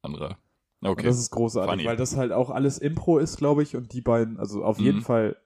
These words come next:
Speaker 2: ja doch, die beiden sind sehr gut in Impro. Es gibt auch von Nils Bohmhoff das One versus One oder so, One on One, One on One, wo er auch immer in so Rollen geschlüpft ist. Das war auch großartig, kann man sich auch gut
Speaker 1: Okay.
Speaker 2: lange mit unterhalten jetzt, während wir in die Pause gehen.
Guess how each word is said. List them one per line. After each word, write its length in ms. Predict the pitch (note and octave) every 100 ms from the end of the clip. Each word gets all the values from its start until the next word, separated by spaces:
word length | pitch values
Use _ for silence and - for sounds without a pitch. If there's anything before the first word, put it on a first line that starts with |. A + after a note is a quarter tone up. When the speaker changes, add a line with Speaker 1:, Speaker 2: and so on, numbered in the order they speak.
| _
Speaker 2:
ja 80 | D3+
doch, 120 | D3
die 120 | -
beiden 220 | G2+ G#2+ G2
sind 220 | G2+ G#2 - - _
sehr 340 | _ F2 F#2+ G2+
gut 220 | - F2+
in 80 | F2
Impro. 400 | F2 F2+ - F#2+
Es 120 | F#2+
gibt 180 | C3 A#2+
auch 100 | A2
von 160 | - G#2+
Nils 220 | A2 -
Bohmhoff 480 | G#2+ A2 G#2+ G#2 -
das 460 | G2 F#2+ - - _ _ _ _ _ _ _ _ _ _ _ _ -
One 240 | F2 A2+
versus 460 | A2+ A2 - G2 -
One 400 | - F#2 G2+ D#3+
oder 160 | F3 E3+
so, 320 | E3 F3 F3 C#3
One 180 | G#2+
on 80 | A2+
One, 200 | G#2+ C3+ D#3
One 260 | A2+ D3+
on 100 | D#3+
One, 380 | C#3+ D3+ B2+ F#2+ -
wo 140 | G#2+
er 80 | G2
auch 140 | A#2
immer 160 | - G2
in 80 | F#2
so 100 | F#2+
Rollen 320 | F#2 F#2 F#2+
geschlüpft 440 | G2 - F#2+ - -
ist. 180 | F#2+ A#2
Das 120 | -
war 140 | G#2+
auch 100 | -
großartig, 600 | - G2 - - F2 E2+
kann 120 | -
man 80 | G#2
sich 160 | G2 G2
auch 160 | - -
gut 200 | B2+ B2
Speaker 1:
Okay. 80 |
Speaker 2:
lange 240 | G#2+ G#2+ G#2
mit 180 | G2 F#2+
unterhalten 400 | F#2 F2 F2 F2
jetzt, 220 | E2+ -
während 240 | F#2 G#2+
wir 140 | A2 A#2+
in 60 |
die 80 | A#2+
Pause 340 | - A2 G2+ F2
gehen. 300 | F2+ E2+